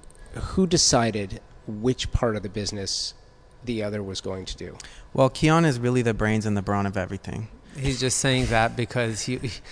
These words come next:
Speaker 2: I'm more of a,
Speaker 3: <laughs> wants
Speaker 2: I'm more of a
Speaker 3: something out
Speaker 2: pencil
Speaker 3: of me.
Speaker 2: pusher.
Speaker 3: <laughs>
Speaker 2: I'm more of the pencil pusher, uh, the,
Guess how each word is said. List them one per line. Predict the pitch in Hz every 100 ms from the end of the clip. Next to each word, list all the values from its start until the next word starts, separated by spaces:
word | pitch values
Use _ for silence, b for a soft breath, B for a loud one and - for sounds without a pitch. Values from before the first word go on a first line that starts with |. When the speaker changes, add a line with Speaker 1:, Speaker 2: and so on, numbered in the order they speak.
| B
Speaker 2:
I'm | 127 147 160
more | 147 143
of | 139
a, | 131
Speaker 3:
<laughs> |
wants | -
Speaker 2:
I'm | 151 170
more | 175 175
of | 165
a |
Speaker 3:
something | 170
out | 156
Speaker 2:
pencil | 165 160
Speaker 3:
of |
me. | 170
Speaker 2:
pusher. | 147 175 151 160 170
Speaker 3:
<laughs> | - 233 - 180 - 214 - - - -
Speaker 2:
I'm | 131 139
more | 135
of | 131
the | 123
pencil | - 120 123
pusher, | 113 117 - 113 113 -
uh, | 107 104 101 98 101
the, | 117